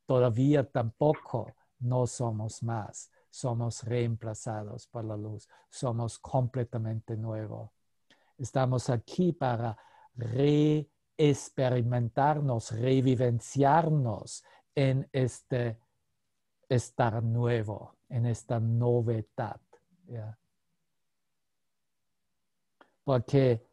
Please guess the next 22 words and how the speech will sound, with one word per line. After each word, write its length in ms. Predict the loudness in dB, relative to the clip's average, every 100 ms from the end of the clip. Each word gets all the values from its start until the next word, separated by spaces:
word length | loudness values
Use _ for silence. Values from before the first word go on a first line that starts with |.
| _
ser 500 | -6 4 6 8 6
nuevo 840 | 4 6 8 8 6 4 -2 -6 -16 -20 _ _ _
es, 340 | 2 2 2
puede 460 | 0 6 8 8 6
representar 1300 | 4 4 4 4 2 2 0 0 0 2 2 2 0
la 200 | -2 0
luz 400 | 2 2 2 0
del 220 | -2 -2
cielo, 680 | -2 -2 0 0 -2 -6 -14 _ _
¿ya? 280 | -10 -8 -8 -12 -20 -20 _
Y 180 | 4 6
entonces 840 | 6 4 4 4 2 2 2 -2 -12 -20 -12
la 340 | 0 4 4 4
aparición 1160 | 2 2 2 2 2 0 4 6 8 6 4 -2 -10
que, 200 | -2 2
eh, 80 | 2 0 _ -18 -14 -14 -16 -12
como 300 | 2 4 6
la 160 | 6 6
mente 500 | 4 2 2 2 0
todavía 600 | 2 2 2 4 4 4
lo 220 | 4 0
percibe, 920 | 0 -2 -4 -2 2 4 2 -2 -4